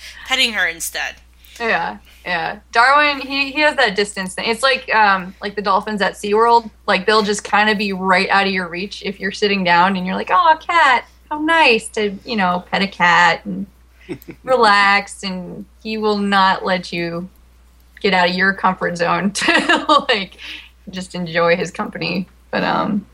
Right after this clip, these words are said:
Speaker 2: anyway,
Speaker 3: One of
Speaker 2: I
Speaker 3: the
Speaker 2: think it's
Speaker 3: best
Speaker 2: because I'm gone so often. He, he's, he's gotten so distant.
Speaker 1: Aw.
Speaker 2: Drama here. <laughs>
Speaker 1: Aw, whenever you need kitty snuggles, Lyra will be happy to provide.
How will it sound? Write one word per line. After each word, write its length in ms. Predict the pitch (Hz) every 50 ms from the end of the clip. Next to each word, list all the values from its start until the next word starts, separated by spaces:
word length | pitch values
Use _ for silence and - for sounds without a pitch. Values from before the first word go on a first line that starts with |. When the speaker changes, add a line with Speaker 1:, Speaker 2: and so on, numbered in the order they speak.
| _ _ _ _ _ _ _ _ _ _ _ _ _ _ -
Speaker 2:
anyway, 840 | 220 226 226 220 202 175 175 180 185 185 185 185 185 185 190 185 - _ _ _ _ _ _ _ _ -
Speaker 3:
One 140 | 123 147 170
of 40 | -
Speaker 2:
I 20 | 233
Speaker 3:
the 60 | 226
Speaker 2:
think 140 | - 277 -
it's 160 | - 247 -
Speaker 3:
best 20 | 262 -
Speaker 2:
because 140 | - 262 240
I'm 220 | 269 262 262 254
gone 360 | 202 220 220 220 226 220 240
so 200 | 190 208 196 190
often. 500 | 190 185 185 202 208 - - 180 185 196
He, 320 | 202 208 202 202 185 190 214 - _ _
he's, 320 | - 247 226 208 208 - -
he's 180 | - 214 220 208
gotten 340 | 220 254 262 226 233 240 214
so 180 | - 220 202
distant. 540 | 196 180 214 220 214 - - 220 208 196 - - _ _ _ _ _ _ -
Speaker 1:
Aw. 800 | 240 220 202 185 180 170 165 160 156 151 151 156 156 160 160 165
Speaker 2:
Drama 340 | 175 202 214 214 214 208 208
here. 320 | 214 220 208 202 208 220 240 - -
<laughs> 60 | -
Speaker 1:
Aw, 1200 | 320 311 - 320 302 294 320 311 - 302 262 226 202 196 190 190 185 180 180 180 175 175 175 180 180
whenever 260 | 185 202 233 269 285
you 140 | 311 285 285
need 220 | 285 294 269 233
kitty 260 | - - 262 247 220 208
snuggles, 680 | - - 190 175 170 165 165 139 139 - - - - -
Lyra 500 | 175 175 180 190 208 214 220 226 226 220
will 140 | 220 214 208
be 180 | 208 208 190 175
happy 520 | 165 - - 196 190 190 185 - 202 196
to 260 | 185 - - 185 175
provide. 580 | 165 - 180 165 160 147 131 127 123 135 - -